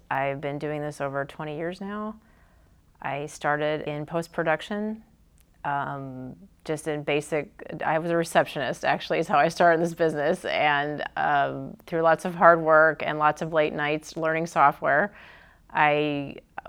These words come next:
got an opportunity to do titles for television shows. And this was back in the nineties. And then, um, through good luck and knowing a lot of people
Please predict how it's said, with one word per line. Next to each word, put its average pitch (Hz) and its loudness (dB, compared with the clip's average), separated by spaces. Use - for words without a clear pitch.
got 165 6
an 143 4
opportunity 151 -2
to 160 -8
do 151 -4
titles 147 -2
for 139 -4
television 131 -4
shows. - -8
And 156 -10
this - -12
was 147 -10
back 143 2
in 156 -6
the 151 -6
nineties. 139 -6
And 147 -4
then, 143 -4
um, 135 -4
through 160 0
good 190 4
luck 170 10
and 175 2
knowing 165 4
a 170 4
lot 156 8
of 175 2
people 180 0